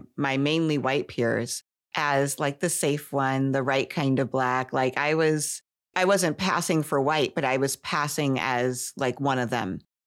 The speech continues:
And if something went down with me, it would affect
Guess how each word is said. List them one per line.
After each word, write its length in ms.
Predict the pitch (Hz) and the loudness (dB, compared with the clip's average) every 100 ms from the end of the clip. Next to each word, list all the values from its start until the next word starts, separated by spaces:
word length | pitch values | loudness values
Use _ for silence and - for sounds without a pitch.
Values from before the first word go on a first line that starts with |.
| - | -2
And 260 | 165 160 - | 2 0 2
if 560 | 190 220 214 - - - _ _ _ - | 4 4 2 -6 -14 -18 _ _ _ -6
something 440 | - 185 190 170 | 0 2 4 4
went 180 | 170 135 | 2 2
down 500 | 156 175 185 135 143 | 0 2 2 2 2
with 200 | 151 147 | 0 2
me, 560 | 170 214 151 139 151 - | 2 2 2 0 -4 0
it 140 | 151 | 2
would 160 | 147 151 | 4 2
affect 400 | 156 170 156 | 0 -2 -4